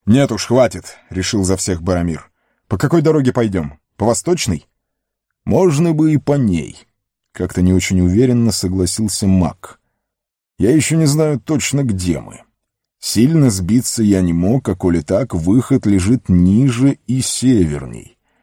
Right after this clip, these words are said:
Может быть, туда и можно попасть восточной галереей, но сначала мне хотелось бы осмотреться.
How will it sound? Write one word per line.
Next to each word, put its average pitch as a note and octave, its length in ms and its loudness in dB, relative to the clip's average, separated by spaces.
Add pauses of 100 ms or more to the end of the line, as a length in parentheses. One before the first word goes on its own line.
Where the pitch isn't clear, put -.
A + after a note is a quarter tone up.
(300)
Может A#2 320 2
быть, C#3 180 0
туда D#3+ 280 0
и E3+ 40 0
можно B2+ 440 0
попасть G#2 460 -6
восточной A2 720 -4
галереей, F#2 680 2 (400)
но F2 180 0
сначала B2+ 500 -2
мне C3+ 160 0
хотелось A2+ 500 -2
бы G2 320 -2 (340)
осмотреться. - 840 -8